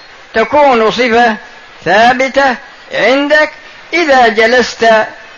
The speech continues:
مع أحد أو قابلت أحدا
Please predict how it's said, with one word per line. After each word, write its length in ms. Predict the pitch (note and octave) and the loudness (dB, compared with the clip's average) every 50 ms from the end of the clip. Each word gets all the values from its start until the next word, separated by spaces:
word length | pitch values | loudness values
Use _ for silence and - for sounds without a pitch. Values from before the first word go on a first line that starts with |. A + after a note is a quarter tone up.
| - | -10
مع 480 | - D#3+ G3 A3+ A#3 A3+ A3+ A3+ A3+ A#3+ | -6 -2 0 0 0 0 0 0 0 -2
أحد 540 | A#3 - - A3 A3+ A3+ A#3 A#3+ A#3 A#3 A3+ - - - - - - - - - - | -2 0 0 0 2 2 0 0 0 -4 -8 -12 -18 -20 -20 -20 -20 -20 -10 -2 0
أو 240 | A3+ C4+ C4+ C4 A#3+ | 2 2 2 2 2
قابلت 600 | - A#3 A#3 A3+ A3 G#3+ A3 C4+ C#4 C4+ A#3+ A3+ | 0 0 2 2 2 2 2 0 0 0 -2 0
أحدا 760 | B3+ B3+ B3+ B3 - - A3 A3+ A3 B3 B3+ C4 B3+ A#3+ | 0 2 2 2 2 0 -2 0 0 0 0 0 -2 -4